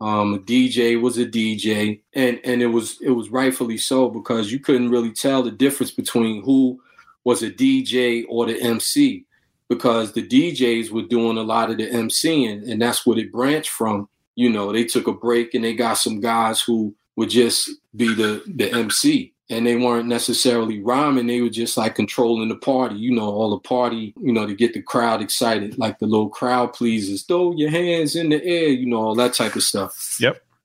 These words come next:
Speaker 2: Yep.
Speaker 1: Um, and incidentally, I started rhyming on a dare from my god brother. And, um, you know, it just went from there. You know, he was impressed.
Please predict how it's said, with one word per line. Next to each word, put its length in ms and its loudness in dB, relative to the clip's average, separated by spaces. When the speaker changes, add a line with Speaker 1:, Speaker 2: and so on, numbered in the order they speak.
Speaker 2:
Yep. 100 2
Speaker 1:
Um, 400 0
and 420 2
incidentally, 840 0
I 140 -2
started 480 0
rhyming 720 0
on 180 6
a 100 -4
dare 540 0
from 300 0
my 200 0
god 360 2
brother. 340 -4
And, 320 0
um, 500 0
you 100 0
know, 200 2
it 40 2
just 260 -2
went 200 2
from 240 -4
there. 300 2
You 80 0
know, 140 -2
he 180 4
was 220 2
impressed. 720 -2